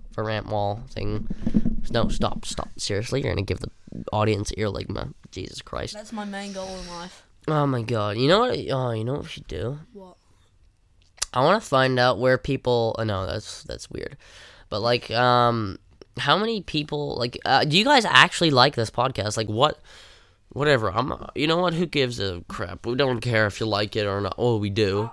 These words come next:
Speaker 2: Uh-oh, bad boy word.
Speaker 1: We do like, we do, we do wanna know if you like the podcast, but, um, yeah, I know,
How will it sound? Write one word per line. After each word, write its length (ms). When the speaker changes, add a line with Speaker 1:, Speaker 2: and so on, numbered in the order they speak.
Speaker 2:
Uh-oh, 380
bad 320
boy 220
word. 580
Speaker 1:
We 160
do 220
like, 500
we 140
do, 240
we 180
do 140
wanna 200
know 180
if 100
you 80
like 200
the 80
podcast, 600
but, 1080
um, 880
yeah, 140
I 80
know, 200